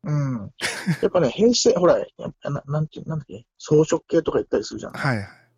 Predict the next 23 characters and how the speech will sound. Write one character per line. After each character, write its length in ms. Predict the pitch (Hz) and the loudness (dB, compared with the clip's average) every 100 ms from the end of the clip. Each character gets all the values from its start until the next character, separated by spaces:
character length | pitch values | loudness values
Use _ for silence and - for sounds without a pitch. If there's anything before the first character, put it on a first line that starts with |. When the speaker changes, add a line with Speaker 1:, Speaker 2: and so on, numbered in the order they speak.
| _ _ _ _ _ - | _ _ _ _ _ -6
Speaker 1:
で、 360 | 143 139 127 131 - - - - | 0 2 0 -2 -12 -20 -18 -4
や 80 | - | 2
っ 40 | |
ぱ 80 | 175 | 6
り 60 | 170 | 6
俺 120 | 180 | 6
も 120 | 180 | 6
若 320 | 160 185 208 | 4 4 6
い、 500 | 208 180 139 113 - | 6 6 6 4 0
そ 160 | - 127 | -6 -4
の 40 | 127 | 2
ミ 100 | 165 | 4
ュ 20 | |
ー 40 | |
ジ 60 | 147 | 4
シ 80 | 117 | 0
ャ 40 | |
ン 60 | 98 | -2
と 100 | 104 | -4
か 120 | 98 | 0
に、 300 | 127 160 117 | 4 4 4
Speaker 2:
え 60 | 131 | -2
え。 260 | 104 98 | -4 -8